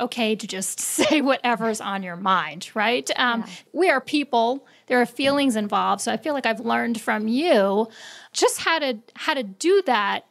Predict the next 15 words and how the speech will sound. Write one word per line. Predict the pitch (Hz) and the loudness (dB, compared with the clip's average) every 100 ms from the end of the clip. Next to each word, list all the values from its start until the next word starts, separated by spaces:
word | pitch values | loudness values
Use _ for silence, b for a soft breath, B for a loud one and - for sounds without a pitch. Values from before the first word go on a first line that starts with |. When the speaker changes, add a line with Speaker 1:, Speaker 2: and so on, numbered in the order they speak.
| - | 0
Speaker 1:
in | 269 | 2
a | 254 | 4
way | 220 240 233 | 4 4 4
that | 226 | 2
is | 202 | 0
grace-filled, | 190 208 226 226 - - - 196 190 330 415 - B B B B B B | -4 0 0 0 -4 -8 -8 -4 0 0 0 -6 B B B B B B
that | 254 | -2
you | 277 311 | 0 0
can | 302 | 0
still | - 240 - | 0 -2 0
honor | 247 262 269 262 | 0 2 0 -2
people | - 226 220 196 185 208 - 254 | -2 -4 -4 -6 -6 -10 -6 -2
and | 277 269 202 | 0 0 0
be | 190 190 170 185 208 _ _ _ - | -4 -6 -10 -12 -14 _ _ _ -8
direct | 196 220 226 233 208 - - | -6 -2 0 0 -2 -6 -10